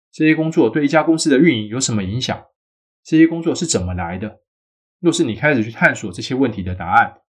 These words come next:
你就会开始重新审视你手头上这些工作与公司运营、生存的关系。这些工作开始有了意义，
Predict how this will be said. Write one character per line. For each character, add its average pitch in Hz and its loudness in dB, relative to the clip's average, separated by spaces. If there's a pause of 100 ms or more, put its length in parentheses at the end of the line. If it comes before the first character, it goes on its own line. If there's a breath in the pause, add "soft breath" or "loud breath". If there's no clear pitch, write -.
(100)
你 113 -16
就 120 -6
会 120 -4
开 131 -4
始 110 -6
重 107 -8
新 143 -6
审 95 -8
视 110 -4
你 101 -8
手 104 -6
头 104 -10
上 123 -8
这 123 -8
些 120 -4
工 123 -12
作 123 -4 (100)
与 101 -6
公 139 -8
司 - 6
运 160 4
营、 101 -8 (120)
生 135 -8
存 110 -6 (140)
的 107 -10
关 95 -10
系。 92 -14 (680)
这 - -8
些 160 4
工 175 0
作 170 2
开 160 -2
始 120 -4
有 95 -2
了 95 -4
意 127 -4
义， 120 0